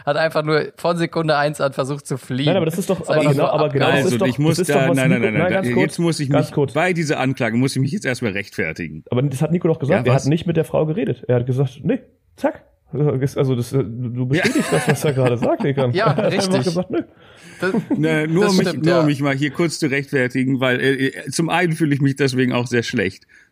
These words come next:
Speaker 3: Zum anderen war das auch, wie man in der letzten Folge gehört hat, der Abend, wo ich sehr, sehr betrunken war in Konstanz.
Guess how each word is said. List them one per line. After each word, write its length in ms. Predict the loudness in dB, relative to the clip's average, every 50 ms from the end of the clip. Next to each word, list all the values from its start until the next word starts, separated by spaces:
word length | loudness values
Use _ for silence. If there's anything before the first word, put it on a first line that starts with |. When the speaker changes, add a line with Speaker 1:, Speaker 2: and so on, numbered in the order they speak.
| _
Speaker 3:
Zum 180 | -4 -2 -2 0
anderen 600 | 0 0 0 0 0 0 0 2 0 0 -2 -2 -6 -12 _ _ _
war 260 | -2 0 2 2 2
das 160 | 2 0 0
auch, 280 | 0 0 0 0 0 -2 -4
wie 240 | -2 0 0 0 2
man 220 | 2 2 2 2
in 140 | 2 2 2
der 80 | 4
letzten 360 | 4 2 0 -2 -2 -4 -4 -2
Folge 240 | 0 0 0 2 0
gehört 300 | 0 0 0 0 0 0
hat, 140 | -2 -2 -4 -6 _ _ _ _ -2
der 160 | 0 0 2
Abend, 220 | 2 2 2 2 2
wo 80 | 2 2
ich 120 | 2 0 0
sehr, 200 | 0 2 2 4
sehr 120 | 2 2 2
betrunken 480 | 2 0 0 0 0 0 0 0 -2
war 220 | 0 0 0 0 0
in 160 | 0 0 0
Konstanz. 840 | 0 -2 -2 0 -2 -4 -4 -4 -4 -2 -2 -4 -6 -6 -10 -14